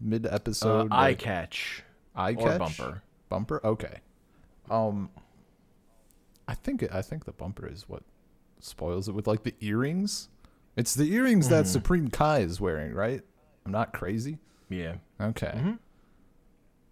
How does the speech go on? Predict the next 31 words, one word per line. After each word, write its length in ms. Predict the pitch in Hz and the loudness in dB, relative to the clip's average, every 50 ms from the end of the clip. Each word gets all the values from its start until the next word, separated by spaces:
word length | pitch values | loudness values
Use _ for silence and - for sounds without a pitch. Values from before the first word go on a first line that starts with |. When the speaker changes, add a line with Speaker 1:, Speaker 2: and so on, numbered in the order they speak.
| _ _ _ _ _ _ _ _ _ _ _ _ _ _ _ _ _ _ - - | _ _ _ _ _ _ _ _ _ _ _ _ _ _ _ _ _ _ -8 -4
Speaker 1:
I 120 | - 139 156 | -2 -2 0
va-, 420 | 147 123 151 147 160 170 147 147 | 4 6 8 8 8 6 4 2
like 540 | 139 131 127 127 123 123 120 107 - - - | 4 4 4 4 4 2 -2 -4 -6 -8 -2
Speaker 2:
Yeah, 220 | 117 120 117 110 - | 0 2 2 2 2
I 80 | - 131 | 2 2
w-, 200 | 143 147 156 - - _ _ _ _ _ - _ _ _ _ _ - | 2 2 2 -4 -6 _ _ _ _ _ -20 _ _ _ _ _ -10
yeah, 140 | 98 90 87 | -8 -6 -6
the 160 | 90 95 98 | -4 -4 -4
opening 300 | 95 90 - 85 78 71 | -4 -4 -6 -8 -8 -8
also 260 | 65 65 - - 80 | -8 -10 -10 -10 -12
shows 300 | 80 - - 71 71 - - | -12 -10 -10 -12 -12 -12 -12
more 160 | 69 71 71 | -14 -12 -12
than 120 | 69 67 | -12 -12
I 60 | 67 69 | -12 -12
wish 200 | 71 92 - - | -12 -14 -14 -16
it 80 | - - | -16 -16
did, 240 | 73 76 98 110 117 _ _ - | -16 -16 -16 -16 -18 _ _ -20
but 140 | - - - _ _ _ _ _ - | -20 -20 -20 _ _ _ _ _ -6
Speaker 1:
it's 240 | - 135 - - - | -6 -2 -2 -2 0
like 440 | 135 143 151 139 117 - - - _ _ _ - | 0 0 0 -2 -4 -10 -14 -20 _ _ _ -4
Goku 380 | - 110 117 123 123 - 139 131 | 0 2 2 2 2 2 2 2
and 120 | 120 110 | 2 2
Vegeta 420 | 92 92 92 101 104 107 101 85 95 | 0 -2 -2 0 2 2 2 0 -2
coming 420 | - - 110 107 110 110 101 95 | -4 0 0 2 2 2 2 0
together, 500 | - 104 87 87 95 85 82 82 - - - | -2 -4 -2 0 0 0 0 -2 -6 -8 -8
right? 300 | - - - 85 - - _ _ - - _ _ _ _ _ _ _ _ _ _ _ _ _ _ _ _ _ _ _ - | -8 -8 -6 -8 -8 -10 _ _ -20 -20 _ _ _ _ _ _ _ _ _ _ _ _ _ _ _ _ _ _ _ -8
Like, 140 | 104 101 - | -8 -6 -6
they 80 | - | -4
Speaker 2:
Mm-hmm. 180 | 85 113 113 117 | -4 -2 -2 0
Speaker 1:
merge. 440 | 90 87 90 92 98 107 113 - - - - - - | 0 0 0 0 -2 -4 -8 -10 -14 -18 -20 -20 -10
So 760 | - - - - 180 170 165 160 160 160 156 156 156 143 | -4 -2 2 4 4 6 6 4 4 4 2 0 0 -2